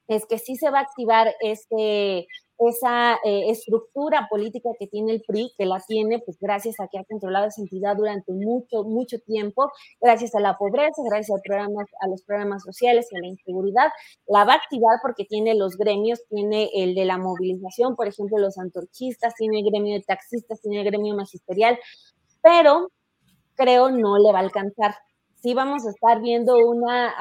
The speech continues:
eh, una jornada, eh, muy activa por parte de estos núcleos priistas. No les va a alcanzar. La maestra Delfín estuvo diciendo mucho en sus mítines, "Por favor, no se confíen, salgan a votar",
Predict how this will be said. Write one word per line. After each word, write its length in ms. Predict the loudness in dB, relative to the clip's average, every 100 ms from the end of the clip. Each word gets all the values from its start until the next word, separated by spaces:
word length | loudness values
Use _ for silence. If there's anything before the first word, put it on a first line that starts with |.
| -6
eh, 280 | -6 -6 -4 0
una 300 | 0 0 -4
jornada, 840 | -4 -4 -2 0 4 6 6 4 0
eh, 80 | -2
muy 320 | -2 -2 -2 -4
activa 420 | -6 -8 -6 -4
por 180 | -6 -4
parte 320 | -4 -4 -4
de 140 | -2 -2
estos 260 | -4 -6
núcleos 400 | -4 -4 -4 -8 -6
priistas. 520 | -6 -6 -6 -6 -6 -10 -20 _ _ _ _ _ -4
No 160 | 0
les 160 | 2 2
va 60 | 0
a 20 |
alcanzar. 560 | -2 -4 0 2 2 0 0
La 240 | 2 4
maestra 320 | 2 -2 2
Delfín 340 | 2 2 -4 -6
estuvo 360 | -6 -6 -4 -4
diciendo 400 | -4 -4 -2 -2
mucho 260 | -2 -4
en 80 | -8
sus 140 | -6
mítines, 460 | -4 -4 -2 -4 -4
"Por 200 | -2 -2
favor, 500 | 2 2 6 4 4
no 140 | 0
se 180 | -4 -4
confíen, 600 | -2 -2 -4 -8 -6 -6
salgan 340 | 0 0 0 -2
a 60 |
votar", 420 | -4 0 2 2